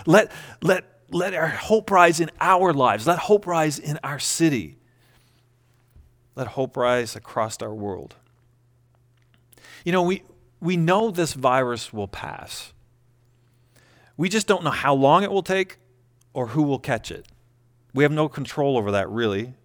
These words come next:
We try our best. We isolate. We wash our hands. We should be doing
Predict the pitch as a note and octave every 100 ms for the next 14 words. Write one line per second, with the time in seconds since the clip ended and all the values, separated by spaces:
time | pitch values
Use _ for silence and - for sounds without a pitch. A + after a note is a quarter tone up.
0 | - A#2+ - C3+ B2+ C3 A#2+ D3 - -
1 | B2 A2+ B2+ - C3 C#3+ D#3 B2 A2 A#2+
2 | C3+ C3+ B2 B2+ C#3 B2+ B2 C3+ C3 C3
3 | C3+